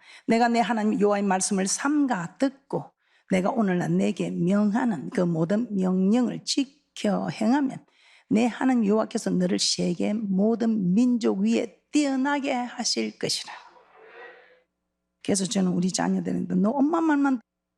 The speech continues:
들으면 최고, 너 엄마 말만 잘 들으면 최고야 되겠는겨." 엄마가 고슴도치 엄마인 줄 알았답니다. 그런데 몇 년 전에, "어머니 느껴집니다." 하더라고. 뭐가 느껴진지는 몰라도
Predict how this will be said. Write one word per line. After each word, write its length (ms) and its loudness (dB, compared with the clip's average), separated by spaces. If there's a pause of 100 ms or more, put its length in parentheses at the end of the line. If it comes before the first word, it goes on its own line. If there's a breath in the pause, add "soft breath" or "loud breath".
(160)
들으면 420 0
최고, 380 -2
너 220 -6
엄마 200 0
말만 320 0
잘 220 -2
들으면 200 2
최고야 360 -2
되겠는겨." 420 -10 (320 soft breath)
엄마가 480 -4
고슴도치 720 -4
엄마인 320 -2
줄 140 -6
알았답니다. 640 -10
그런데 260 0
몇 200 0
년 200 2
전에, 220 0 (280 soft breath)
"어머니 600 2 (160)
느껴집니다." 1000 0
하더라고. 340 -4
뭐가 220 4
느껴진지는 720 2
몰라도 420 0